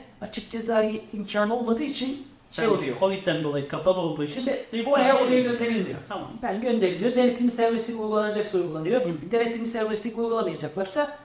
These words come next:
Speaker 1: kapalı da kalmaya devam ediyor.
Speaker 2: Hı hı.
Speaker 1: Burada kastedilen artık açık cezaevleri boş olduğu için
Speaker 2: Hı hı.
Speaker 1: yani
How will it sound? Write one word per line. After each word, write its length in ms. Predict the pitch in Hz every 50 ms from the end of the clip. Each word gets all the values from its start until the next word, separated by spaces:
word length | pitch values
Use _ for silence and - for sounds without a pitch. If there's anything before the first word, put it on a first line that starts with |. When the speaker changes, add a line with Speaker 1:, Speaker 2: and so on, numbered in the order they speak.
| - -
Speaker 1:
kapalı 340 | - 262 269 - 208 208
da 100 | 214 240
kalmaya 380 | 233 - 226 196 185 196 220 220
devam 240 | 208 202 190 170 151
ediyor. 240 | - - 208 240 294
Speaker 2:
Hı 40 |
hı. 60 | 302 - - - - -
Speaker 1:
Burada 200 | 233 233 240 233
kastedilen 640 | - 262 - - - 190 180 180 220 240 247 - - - - -
artık 240 | - 165 - - -
açık 240 | 202 196 - - -
cezaevleri 500 | 208 208 196 196 190 185 185 190 190 180
boş 200 | 185 180 - 208
olduğu 180 | 214 233 247 285
için 220 | 247 - - 262 277
Speaker 2:
Hı 60 | 294
hı. 40 | - - - - - - -
Speaker 1:
yani 180 | 226 190 190